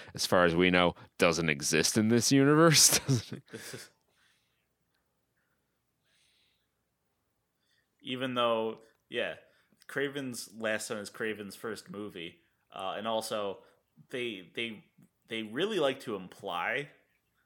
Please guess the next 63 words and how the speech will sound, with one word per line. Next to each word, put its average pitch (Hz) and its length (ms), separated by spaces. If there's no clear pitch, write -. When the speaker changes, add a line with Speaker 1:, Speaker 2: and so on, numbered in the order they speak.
Speaker 2:
the 123 60
Spider-Man, 139 480
like, 107 160
the, 107 240
the 113 80
big 113 300
shot, 107 360
one 110 120
of 98 80
the 98 60
big 104 220
shot 101 200
at 92 80
the 95 60
beginning 104 220
Speaker 1:
Well, 143 120
see, 156 160
Speaker 2:
of 127 40
the 135 60
Speaker 1:
that's 131 240
the 135 100
Speaker 2:
trailer 117 300
is 98 80
Speaker 1:
thing 107 120
Speaker 2:
him 104 40
in 117 60
Speaker 1:
when, 101 220
Speaker 2:
the - 120
Speaker 1:
in 101 120
Speaker 2:
forest 107 100
Speaker 1:
Kraven's 110 120
Speaker 2:
with, 87 60
Speaker 1:
Last 90 300
Speaker 2:
like, - 40
Speaker 1:
Hunt. 87 300
I 80 80
don't 85 160
know 82 260
Speaker 2:
spiders - 80
Speaker 1:
if - 80
you're 80 140
Speaker 2:
coming - 0
down 78 80
Speaker 1:
familiar 76 140
with 73 100
the 120 60
Speaker 2:
around - 80
him. 123 40
Speaker 1:
story, 78 400
but 71 240
he, 80 480
he, 90 400
uh, 73 460
like, 80 420
knocks 92 500
out 82 340
and, 80 220
like, 73 240
Speaker 2:
I'm 92 140
not - 80
Speaker 1:
holds 90 340
Spider-Man 80 720
somewhere 76 640